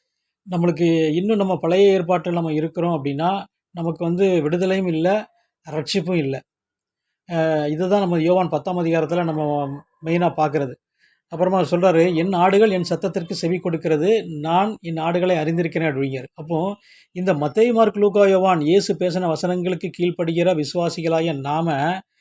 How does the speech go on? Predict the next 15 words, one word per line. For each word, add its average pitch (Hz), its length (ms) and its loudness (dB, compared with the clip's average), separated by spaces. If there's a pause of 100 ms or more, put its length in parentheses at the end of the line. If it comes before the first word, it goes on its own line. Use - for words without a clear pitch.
(240)
அவருடைய 165 680 2
ஆடுகளாம். 143 460 0 (340)
So, 196 140 -4
அந்த 190 280 2
ஆடுகளுக்கு 190 760 4
அவர் 170 260 2
நித்திய 165 380 0
ஜீவனை 190 340 0
கொடுக்கிறாராம். 156 640 0 (280)
அப்படி 185 340 0
அவருடைய 175 380 4
வசனத்துக்கு 190 540 -2
கீழ்ப்படுகிற 180 540 0
விசுவாசிகளாகிய 170 600 0
நமக்கு, 165 640 -2